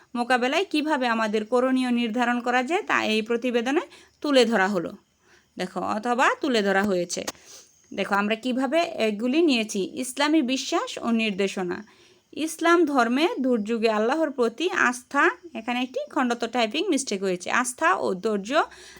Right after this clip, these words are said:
ধারণ করে আল্লাহর নিকট ক্ষমা প্রার্থনা চাইতে হয়। নিম্নে কিছু গুরুত্বপূর্ণ ইসলামিক নির্দেশনা ও বিশ্বাস তুলে ধরা হলো।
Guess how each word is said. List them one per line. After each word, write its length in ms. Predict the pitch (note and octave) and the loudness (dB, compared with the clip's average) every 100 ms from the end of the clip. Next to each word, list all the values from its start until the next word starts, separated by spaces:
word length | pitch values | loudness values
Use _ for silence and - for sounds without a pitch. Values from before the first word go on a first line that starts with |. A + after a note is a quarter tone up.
| - | -2
ধারণ 340 | A#3+ A#3 A#3 | 2 2 2
করে 220 | A3 C4 | 0 2
আল্লাহর 420 | F#4 B3+ A3+ B3 A#3 | 2 2 2 2 0
নিকট 360 | A3 F4 A#4 | -2 -4 -4
ক্ষমা 300 | - C4 A#3+ | -2 0 2
প্রার্থনা 500 | A3 A3+ A3 C#4 F4 | 0 -2 -2 0 0
চাইতে 380 | F4+ A#3+ G#3+ G3+ | 2 0 0 -2
হয়। 180 | G3+ F#3 | -2 0
নিম্নে 360 | A3+ B3 B3 | 2 2 2
কিছু 260 | B3 C4 F#4 | 0 -2 -2
গুরুত্বপূর্ণ 600 | C#4+ C4 - A#3+ B3 A#3 | 0 -2 -2 -2 0 -2
ইসলামিক 460 | A3+ A3+ B3 D#4+ - | -4 -2 -2 0 0
নির্দেশনা 480 | C4+ G#3+ A3 A#3+ B3 | -2 0 -2 -2 -4
ও 60 | A3+ | -2
বিশ্বাস 480 | G#3+ - E4+ - | -4 -4 -4 -4
তুলে 260 | - C#4 A3 | -4 0 2
ধরা 240 | G#3 F3+ | 2 2
হলো। 240 | G3 E3+ | 0 -2